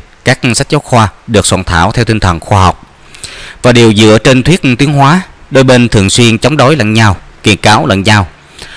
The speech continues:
Phe tiến hóa nhân danh khoa học, phe tạo dựng cũng đội lốt khoa học. Cũng nhân danh khoa học như ai? Tháng mười hai năm một nghìn chín trăm tám mươi mốt, cơ quan American Civil Liberty Union kiện lên tòa bang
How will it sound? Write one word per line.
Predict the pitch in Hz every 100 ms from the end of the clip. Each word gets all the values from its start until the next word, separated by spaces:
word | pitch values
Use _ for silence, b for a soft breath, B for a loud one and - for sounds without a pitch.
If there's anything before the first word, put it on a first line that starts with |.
| B -
Phe | 135 120
tiến | 147 143
hóa | 127 151
nhân | 160 123
danh | 123 117
khoa | 120 101
học, | 87 - - - - -
phe | 123 117
tạo | 110 98
dựng | 95 92 90 98 -
cũng | 98 95 127 123
đội | 92 90
lốt | 101 151 - 110
khoa | - 104
học. | 95 - - - B B B B -
Cũng | 135
nhân | 175
danh | 143 135
khoa | - 139
học | 104 - -
như | 117 131
ai? | 131 113 - - _ _
Tháng | - 151
mười | 127 95
hai | 113 104 - 117
năm | 117
một | 110
nghìn | 95 87
chín | 117 131
trăm | 107
tám | 98 123
mươi | 110
mốt, | 123 - - -
cơ | -
quan | 120 107 101 -
American | 95 92 135 104 87 78 -
Civil | 117 117 151 - - B B B B B
Liberty | 123 120 117 151 - 127 101 - _ _ - 131
Union | 156 120 90 76 - _ _ - - - B B B B
kiện | 123 113
lên | 127 123
tòa | 107 98 95
bang | 120 123